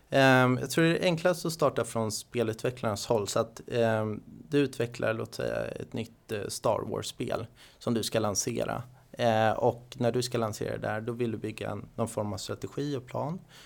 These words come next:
Och då kan du använda WeApps plattform för att få tillgång till insikter kring vad gör mina konkurrenter?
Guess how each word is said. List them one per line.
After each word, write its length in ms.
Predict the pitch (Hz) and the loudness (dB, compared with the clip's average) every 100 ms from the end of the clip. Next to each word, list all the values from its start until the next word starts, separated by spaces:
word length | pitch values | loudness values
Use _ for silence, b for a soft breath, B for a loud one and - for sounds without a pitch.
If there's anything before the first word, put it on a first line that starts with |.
| B | B
Och 220 | B B | B B
då 80 | 123 | 4
kan 180 | 131 143 | 6 8
du 80 | 135 | 10
använda 760 | 127 123 120 117 117 113 110 | 10 8 6 6 6 8 6
WeApps 380 | 113 117 110 - | 4 0 0 -2
plattform 520 | - 110 - - - | -2 -4 -4 -8 -8
för 140 | - 113 | -4 -4
att 60 | |
få 120 | - 110 | -4 -4
tillgång 460 | 117 117 113 110 | -2 0 0 0
till 380 | 107 110 107 104 | -2 -4 -4 -4
insikter 720 | 127 123 120 - 127 - - - | 0 2 2 -2 -4 -4 -8 -6
kring 420 | - - 113 107 b b b b | -6 -6 -6 -10 b b b b
vad 320 | 113 120 117 | 6 6 8
gör 160 | 113 | 6
mina 260 | 110 107 98 | 6 2 -2
konkurrenter? 920 | - 101 - 110 117 113 - 120 117 | -4 -6 -4 -2 -2 -4 -4 -2 -4